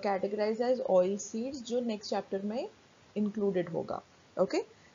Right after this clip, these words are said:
so ये जो रेड ग्राम, बंगाल ग्राम, it's nothing but जो locally हम लोग घर में बोलते हैं तूर, मसूर, उड़द दाल,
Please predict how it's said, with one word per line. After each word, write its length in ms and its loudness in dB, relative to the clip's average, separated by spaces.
so 100 -2
ये 200 0
जो 140 4
रेड 300 4
ग्राम, 320 2
बंगाल 380 2
ग्राम, 340 0
it's 240 -8
nothing 340 -2
but 280 -4
जो 160 -2
locally 480 0
हम 140 -4
लोग 200 -4
घर 120 -2
में 200 -2
बोलते 260 -2
हैं 80 -4
तूर, 360 -2
मसूर, 600 0
उड़द 400 -2
दाल, 280 2